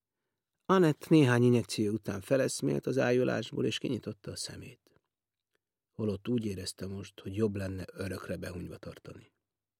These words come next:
Labó görnyed háttal ült egy karosszékben. Megtörte az ügy. A távozó orvos után,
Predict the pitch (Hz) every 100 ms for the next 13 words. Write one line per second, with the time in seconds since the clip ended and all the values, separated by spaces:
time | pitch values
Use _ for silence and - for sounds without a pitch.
0 | _ _ _ _ _ _ _ _ _ -
1 | 107 98 98 92 98 92 92 90 - 95
2 | - - 85 - - - - - 80 -
3 | - 69 - 58 _ _ _ _ _ _
4 | _ _ _ _ _ _ 139 120 - 107
5 | 101 - 92 90 87 90 - _ _ _
6 | _ _ _ - 147 190 180 151 135 135
7 | 143 123 139 - 135 156 147 131